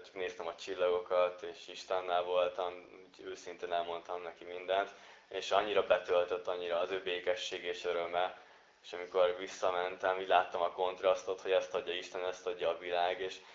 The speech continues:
annyira jó, hogy, hogy Isten igazából betölti a, a szükségleteinket.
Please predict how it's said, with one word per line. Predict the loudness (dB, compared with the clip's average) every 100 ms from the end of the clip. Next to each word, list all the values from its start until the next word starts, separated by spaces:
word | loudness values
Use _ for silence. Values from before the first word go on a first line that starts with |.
| -12 -2
annyira | 0 0 2 4 2 -2 -14
jó, | -10 -6 -4
hogy, | -2 -2 -2
hogy | -10 -12 -20 _ _ -12
Isten | -10 0 4 4 4
igazából | -6 2 2 2 2 2 2 2
betölti | 2 2 -2 -2 -2
a, | 2 4
a | 2 -2 -8 -10
szükségleteinket. | -10 -12 -10 -4 0 0 0 -6 0 4 4 2